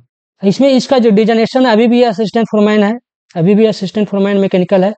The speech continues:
इसका जो डिपार्टमेंट है वो ई एंड एम डिपार्टमेंट में है, E and engineering and, या, सॉरी, इलेक्ट-, electrical and mechanical department में इनको है, जहाँ पे पंप वगैरह का इंस्टॉलेशन होता है। जहाँ मैंने बताया था, इसके प्रीवियस वीडियो में मैं बताया हूँ।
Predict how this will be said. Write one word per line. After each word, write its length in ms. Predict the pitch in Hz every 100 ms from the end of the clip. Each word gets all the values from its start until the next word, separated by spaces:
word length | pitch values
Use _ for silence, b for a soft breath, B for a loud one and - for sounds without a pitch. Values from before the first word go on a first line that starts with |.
| _ _ _ -
इसका 340 | 190 - 269
जो 140 | 269 254
डिपार्टमेंट 680 | 240 233 220 240 247 269
है 80 | 214
वो 260 | 233 254 269 196
ई 180 | 220
एंड 180 | 240 240
एम 200 | - 226
डिपार्टमेंट 480 | 220 220 196 185 185
में 80 | 185 - 185
है, 120 | 147 143 _ _ _ _ _ -
E 220 | 214 247
and 120 | 240 220
engineering 540 | 208 226 226 226 269 254
and, 160 | 202 247 - _ _ _ _ _ 190
या, 140 | 175
सॉरी, 220 | 165 202
इलेक्ट-, 560 | 165 190 220 226 - 226
electrical 440 | 226 220 - 262
and 120 | 247
mechanical 380 | 226 220 202 240
department 420 | 226 214 208 226
में 180 | 220 226
इनको 280 | 226 214 -
है, 180 | 202 254 - _ _ _ 170
जहाँ 260 | 185 214 214
पे 80 |
पंप 260 | 233 226 226
वगैरह 380 | 220 220 214 220
का 100 | 220
इंस्टॉलेशन 520 | 208 - 214 208 214
होता 300 | 208 196 208
है। 140 | 190 240 - _ _ _ _ -
जहाँ 120 | 180
मैंने 160 | 202 220
बताया 360 | 202 208 220
था, 120 | 220 214
इसके 220 | 196 220
प्रीवियस 380 | 190 196 220 -
वीडियो 240 | 196 196
में 100 | 220
मैं 120 | 220 196
बताया 340 | 190 196 214
हूँ। 200 | 208 214